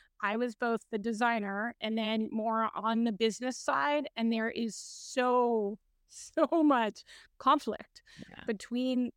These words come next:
Speaker 1: those two groups, like, in any creative business I've ever seen, like, design versus, you know, the business people. And so it, it just uniquely positions me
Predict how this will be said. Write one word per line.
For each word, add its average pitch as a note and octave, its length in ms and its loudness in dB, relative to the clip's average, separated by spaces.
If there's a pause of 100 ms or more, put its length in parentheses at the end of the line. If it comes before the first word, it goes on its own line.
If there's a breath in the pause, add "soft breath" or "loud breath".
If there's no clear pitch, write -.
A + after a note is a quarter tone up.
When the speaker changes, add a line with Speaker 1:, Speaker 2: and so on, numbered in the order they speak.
(220)
Speaker 1:
those A#3 320 0
two A#3+ 240 -2
groups, A3 500 0
like, A#3 220 -2
in A#3 140 -2 (100)
any A#3+ 300 0
creative G#3+ 400 -2
business G#3+ 500 -8
I've A3 300 -2
ever G#3+ 500 -4
seen, B3 600 0
like, A3 240 -4 (180)
design B3 920 0 (560 soft breath)
versus, B3+ 540 2 (220)
you C4+ 180 2
know, A#3+ 180 0
the B3 120 4
business G#3+ 680 0
people. A3 540 -2 (460 soft breath)
And C4+ 240 4
so C4+ 480 2 (200)
it, - 200 -2 (180)
it C4 160 0
just D#4+ 240 -2
uniquely A#3+ 720 0
positions G#3+ 640 -4
me - 400 -4